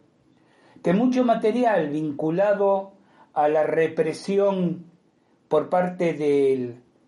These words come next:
de la dictadura sobre,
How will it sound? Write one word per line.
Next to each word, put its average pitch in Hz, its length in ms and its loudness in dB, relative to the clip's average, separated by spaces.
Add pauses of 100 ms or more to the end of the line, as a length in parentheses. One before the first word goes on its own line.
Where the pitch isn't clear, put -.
(460)
de 151 160 -4
la 151 140 2
dictadura 160 1040 0 (480)
sobre, 135 960 -2